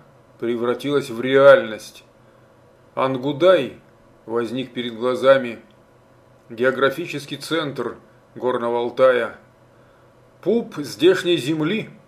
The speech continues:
как шутил великий скотагон, в последние годы живущий в этом старинном селе, основанном в середине девятнадцатого века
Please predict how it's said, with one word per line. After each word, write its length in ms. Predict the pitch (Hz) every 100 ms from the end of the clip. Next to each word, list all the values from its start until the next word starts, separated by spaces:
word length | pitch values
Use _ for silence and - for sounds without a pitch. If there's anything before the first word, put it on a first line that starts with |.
| _ -
как 200 | 127 -
шутил 380 | 131 131 139 123
великий 340 | 131 131 131
скотагон, 680 | - 123 123 120 160 175 143 - _ _ _
в 40 | -
последние 560 | 131 123 160 147 151
годы 320 | 120 151 139 127
живущий 580 | 127 127 170 151 -
в 60 | 131
этом 240 | 135 135
старинном 440 | - 131 135 139 131
селе, 580 | - 135 135 135 113 - - _ _ _
основанном 560 | 127 - 139 135 135 127
в 40 |
середине 480 | - 127 127 135 123
девятнадцатого 680 | 120 123 131 127 123 123 120
века 520 | 120 156 156 139